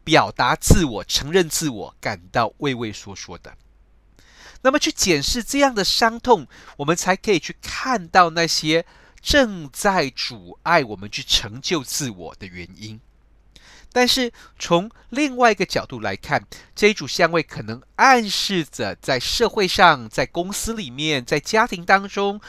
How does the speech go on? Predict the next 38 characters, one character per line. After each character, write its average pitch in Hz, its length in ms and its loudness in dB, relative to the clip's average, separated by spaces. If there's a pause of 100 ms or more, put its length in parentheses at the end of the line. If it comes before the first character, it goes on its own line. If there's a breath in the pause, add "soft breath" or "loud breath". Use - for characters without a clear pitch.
(180 loud breath)
或 156 160 -2
者 117 140 -2
在 123 380 0
这 - 120 -12
个 104 220 -8
政 190 260 0
治 170 160 -6
当 160 240 0
中 165 240 -4
的 151 160 2 (200 loud breath)
领 151 220 -4
导 185 240 -2
者、 - 360 -6
政 175 180 -2
治 165 140 -10
当 160 120 2
中 170 120 -6
的 156 40 -8
领 135 160 -8
导 156 160 2
者， 127 280 -8 (480 loud breath)
啊， 107 200 -2
家 175 240 2
庭 139 200 -10
当 151 180 0
中 165 160 -10
的 143 80 0
领 123 180 -8
导 165 220 -4
者， 127 300 -4 (280 loud breath)
或 143 160 -4
者 120 140 -6
是 139 300 -6
公 160 180 -10
司 175 160 -6
当 170 240 0
中 175 220 -6
的 123 340 0